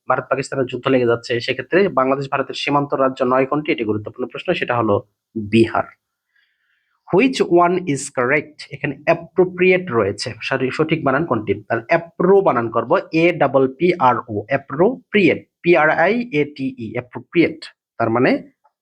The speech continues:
গ, অর্থাৎ উপযুক্ত বা যথোপযুক্ত। A plus B equal to five, a square minus b square equal to fifteen, এ বির মান কত? তাহলে সেম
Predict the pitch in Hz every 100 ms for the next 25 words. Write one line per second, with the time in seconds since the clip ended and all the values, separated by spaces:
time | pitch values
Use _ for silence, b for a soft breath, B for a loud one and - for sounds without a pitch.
0 | _ - 113 131 110 120 180 180 - 165
1 | 165 156 - 131 - _ _ 123 - _
2 | _ _ 110 104 139 175 175 139 104 104
3 | - 98 - B B B B 190 190 226
4 | 214 220 214 214 214 202 220 - 147 -
5 | 139 135 131 131 127 120 120 120 254 -
6 | 135 131 - 117 - 131 127 113 113 110
7 | 107 104 - 151 175 - 226